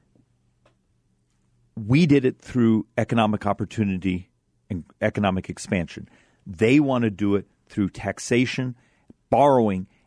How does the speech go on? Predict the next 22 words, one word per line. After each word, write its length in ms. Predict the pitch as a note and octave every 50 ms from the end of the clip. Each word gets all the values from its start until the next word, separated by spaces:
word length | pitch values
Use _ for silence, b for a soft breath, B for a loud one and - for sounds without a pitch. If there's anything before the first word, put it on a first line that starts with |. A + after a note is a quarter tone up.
| _ _
and 180 | - A#2+ G#2 G#2
then 160 | G#2 G#2 G2
transfer 680 | - - - - C3 C3 C3+ A#2+ - - - A#2+ G2+
payments. 680 | - - F#2+ F2+ D#2 C#2 B1+ - _ - - - - _ _ _ _ _ _ _ _ _ _ _ _ _ _ _ _ _ _ _ _
How 120 | - A3+
much 180 | G3+ D3 - -
healthier 360 | A#2+ G#2+ G2+ - A2 G2+ G2
is 80 | -
society 460 | - - G#2 - - G#2+ G2 G2 F#2+ F#2
going 280 | D#2+ G2 F#2+ F#2+ F#2
to 60 | D#2+
be 400 | D#2 D2+ - F#2 F2+ F#2 F#2 F2+ -
if 160 | - F#2+ -
the 80 | - G2
Democrats 520 | E2 F#2+ F2+ F#2 F2 - G2+ F#2 F2+ - -
get 280 | F#2+ F#2+ G2+ F#2 -
their 200 | - F#2+ F2+ F2+ E2+
way? 380 | E2 F2 E2+ E2+ F2+ F#2+ F2+ - _ b b b b b b b b b b b b b b _
And 160 | A#2+ G#2+ F#2+ - -
this 280 | - A#2 D3+ D#3+ - -
is 160 | F#3+ - -
why 280 | - A#2+ A2+ G#2 G#2+